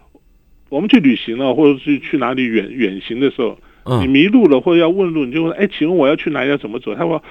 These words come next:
Speaker 1: ：“哦，你走到哪里，看到哪一个敖包，你向左转，向右转，
Speaker 2: 哦，
Speaker 1: 向怎么样？”
Speaker 2: 它有一个指标性的意义。
Speaker 1: 它有一个目标性。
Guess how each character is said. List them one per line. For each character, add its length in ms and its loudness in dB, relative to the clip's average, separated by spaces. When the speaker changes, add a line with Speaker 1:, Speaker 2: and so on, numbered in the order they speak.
Speaker 1:
：“哦， 120 2
你 120 2
走 140 2
到 120 2
哪 160 0
里， 80 -4
看 180 -12
到 80 -4
哪 220 -4
一 40 0
个 120 -4
敖 160 0
包， 140 -2
你 120 -4
向 240 -6
左 200 -6
转， 200 -8
向 200 -8
右 140 0
转， 160 0
Speaker 2:
哦， 440 8
Speaker 1:
向 0 -
怎 80 4
么 60 4
样？” 200 0
Speaker 2:
它 160 0
有 80 6
一 60 4
个 140 4
指 480 -6
标 240 4
性 220 0
的 80 10
意 40 -4
义。 20 2
Speaker 1:
它 60 6
有 60 8
一 20 6
个 40 2
目 40 -2
标 100 -10
性。 120 -16